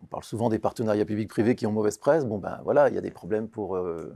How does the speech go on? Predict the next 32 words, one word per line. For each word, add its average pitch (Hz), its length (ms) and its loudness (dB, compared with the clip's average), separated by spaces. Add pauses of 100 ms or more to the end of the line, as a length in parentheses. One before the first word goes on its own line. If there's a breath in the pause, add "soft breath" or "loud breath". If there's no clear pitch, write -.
gérer 101 320 0
la 98 80 4
concurrence, 110 560 -6
pour 98 140 -8
obtenir 113 360 -4
un 107 60 -6
prix 110 100 -8
de - 60 -14
concurrence, 127 540 0
pour, 107 260 0
euh, 98 140 0 (380 loud breath)
suivre 123 360 2
les 113 100 2
contrats, 131 380 4
les 127 80 4
faire 107 180 -2
exécuter, 120 600 0
éviter 110 220 -2
les 113 60 2
renégociations, 107 800 0
les 120 80 0
dérapages 104 380 0
de 113 100 -2
coûts 127 240 -4
dont 110 160 -6
on 110 100 -4
entend 107 220 -4
parler 104 260 -2
régulièrement 101 720 -6
dans 87 100 -10
la 87 100 -10
presse. - 400 -8